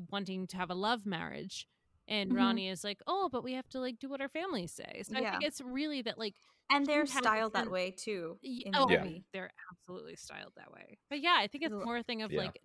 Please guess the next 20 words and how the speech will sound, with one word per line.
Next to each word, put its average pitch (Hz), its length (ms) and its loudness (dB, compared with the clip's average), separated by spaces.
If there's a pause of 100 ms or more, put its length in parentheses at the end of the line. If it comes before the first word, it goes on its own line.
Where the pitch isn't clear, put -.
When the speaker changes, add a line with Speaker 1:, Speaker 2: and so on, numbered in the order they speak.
(120)
Speaker 1:
do 233 100 -4 (100)
you, 202 600 -6 (580)
um, 185 640 -4 (1160)
do 262 100 -4
you 262 140 0
subscribe 226 600 -4
to 226 180 -8
tradition 190 840 -4 (140)
and 196 200 -6
feel 196 320 -6
that 185 120 -6
you're, 185 200 -6
like, 170 380 -8 (1040)
that 214 140 -6
you 220 140 -4
have 180 120 -6
a 180 40 -6
duty? 180 500 -10 (400)
And 180 300 -8
then 180 480 -8